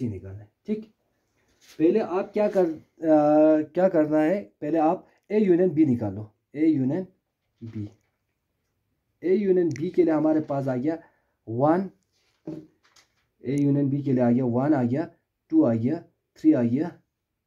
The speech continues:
फ़ोर, फ़ाइव, सिक्स आ गया। ठीक। अब हमें निकालना है A यूनियन B यूनियन C निकालना है। ठीक। A यूनियन B यूनियन C।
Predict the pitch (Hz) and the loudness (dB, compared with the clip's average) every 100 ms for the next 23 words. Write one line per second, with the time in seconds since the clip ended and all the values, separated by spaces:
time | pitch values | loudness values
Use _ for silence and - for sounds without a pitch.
0 | _ - 131 135 170 - _ _ _ _ | _ -16 -8 -6 -6 -8 _ _ _ _
1 | _ _ 123 123 170 - _ _ _ _ | _ _ -4 -4 -4 -10 _ _ _ _
2 | _ - 117 - - _ _ _ _ - | _ -8 -6 -8 -18 _ _ _ _ -10
3 | 190 - _ _ _ _ _ _ _ _ | -10 -10 _ _ _ _ _ _ _ _
4 | _ _ - 196 240 - 147 170 196 165 | _ _ -4 -4 -4 -10 -4 0 2 0
5 | 151 139 190 220 - _ _ _ 165 185 | 0 0 0 -4 -12 _ _ _ 0 2
6 | 214 240 233 _ _ _ _ _ _ _ | 2 0 -4 _ _ _ _ _ _ _
7 | 131 160 185 196 220 165 131 156 202 202 | -6 2 4 4 0 -4 -6 -6 -6 -8
8 | _ _ 135 147 175 233 - _ _ - | _ _ -8 -2 -2 -2 -6 _ _ -8
9 | 143 120 110 92 90 113 _ _ _ _ | -2 -2 -4 -12 -16 -20 _ _ _ _
10 | _ 170 156 _ _ _ _ _ _ _ | _ -6 -6 _ _ _ _ _ _ _
11 | - 180 185 185 175 147 175 165 165 185 | 0 2 4 2 0 -2 0 0 2 -2
12 | 180 _ _ _ _ _ _ _ _ - | -6 _ _ _ _ _ _ _ _ -8
13 | 156 | -6